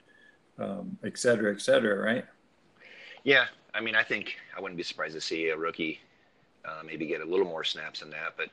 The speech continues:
Speaker 2: yeah, for the most of your, your guys, some of your, a lot of your veterans won't even play the first week. Uh, but still, it's football.
Speaker 1: Yeah.
Speaker 2: I'm excited about it.
Speaker 1: Yeah, and how many carries is Zeke doing in the opening game?
Speaker 2: He will not. Uh, he's probably, uh,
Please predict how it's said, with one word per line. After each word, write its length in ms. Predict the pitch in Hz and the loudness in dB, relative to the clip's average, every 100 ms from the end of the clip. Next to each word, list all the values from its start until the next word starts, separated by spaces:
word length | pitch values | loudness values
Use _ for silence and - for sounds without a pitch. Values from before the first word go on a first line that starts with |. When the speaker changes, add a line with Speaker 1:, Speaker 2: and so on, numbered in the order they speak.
| _ - | _ -6
Speaker 2:
yeah, 200 | 95 90 | -4 -4
for 140 | - 90 | -6 -8
the 80 | |
most 420 | 87 87 85 - - | -6 -6 -6 -8 -10
of 140 | 78 | -8
your, 280 | 85 82 78 _ _ | -4 -4 -4 _ _
your 140 | 80 78 | -8 -4
guys, 220 | 78 76 | -4 -6
some 100 | 85 | -8
of 60 | |
your, 180 | 80 80 - | -6 -8 -2
a 40 | |
lot 160 | 82 85 | 2 4
of 80 | 80 | 4
your 120 | 80 | 4
veterans 420 | 78 78 90 80 | 4 4 0 -4
won't 140 | 80 80 | -6 -6
even 180 | 73 | -8
play 280 | 78 80 82 | -8 -4 -2
the 80 | 78 | -4
first 280 | - 80 - | -4 -2 0
week. 560 | 80 80 73 _ - - | 0 0 -2 _ -16 -12
Uh, 240 | - - - - - - - - - _ | -12 -12 -18 -20 -20 -20 -20 -20 -20 _
but 200 | 87 82 - _ - | -2 -2 -6 _ -14
still, 360 | - 92 87 | -4 -2 -2
it's 140 | 80 - | -4 -8
football. 460 | 95 80 80 76 - _ _ - | -8 -4 -2 -4 -6 _ _ 2
Speaker 1:
Yeah. 240 | 123 143 - - _ _ - | 2 2 -4 -20 _ _ 0
Speaker 2:
I'm 160 | 71 92 | 2 4
excited 380 | - 76 76 76 | 2 2 2 0
about 240 | 73 76 | -4 -4
it. 100 | 76 - _ | -6 -10 _
Speaker 1:
Yeah, 240 | 131 131 135 | 6 6 6
and 520 | 110 110 131 113 117 | -2 -4 -4 -4 -2
how 120 | 120 | -2
many 120 | 131 | -2
carries 380 | 117 143 147 117 | -2 -2 -2 -4
is 180 | 110 - | -8 -8
Zeke 300 | 147 156 104 | -8 -8 -2
doing 240 | 113 101 | -2 0
in 140 | 98 98 | -2 0
the 100 | 98 | 0
opening 320 | 101 98 92 | 0 -2 -6
game? 200 | 92 98 _ _ _ _ _ | -8 -10 _ _ _ _ _
Speaker 2:
He 160 | - 82 | -4 -2
will 260 | 92 98 92 | 0 0 0
not. 280 | 98 104 107 | -2 -2 0
Uh, 260 | 92 92 - - - - | 2 0 -4 -10 -10 -2
he's 180 | 107 - | -2 -2
probably, 460 | 107 101 101 95 | -2 0 2 2
uh, 120 | 92 | 0